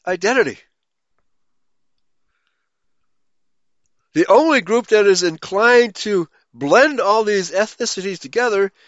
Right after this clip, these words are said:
is the Jews. None of these other groups have any inkling or any desire to blend with the other groups.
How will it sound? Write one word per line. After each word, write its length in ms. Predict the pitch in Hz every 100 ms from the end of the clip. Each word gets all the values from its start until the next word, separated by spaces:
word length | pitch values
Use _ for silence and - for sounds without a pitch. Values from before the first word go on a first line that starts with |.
| _ _
is 280 | 135 147 139
the 120 | 156
Jews. 760 | 175 240 320 277 139 107 - - _ _ _ _
None 180 | 147 240
of 60 | 302
these 200 | 269 220
other 260 | 233 247
groups 380 | 165 156 185 - _ -
have 200 | 175 160
any 340 | 220 294 214 _ _ _ _ 254
inkling 520 | 277 - 135 143 190
or 260 | 156 156
any 180 | 175 240
desire 640 | 226 214 262 240 143 170 220 _ _ _
to 100 | -
blend 580 | 165 135 151 196 214 196
with 200 | 170 202
the 140 | 202 175
other 260 | 190 202
groups. 520 | 196 311 - - -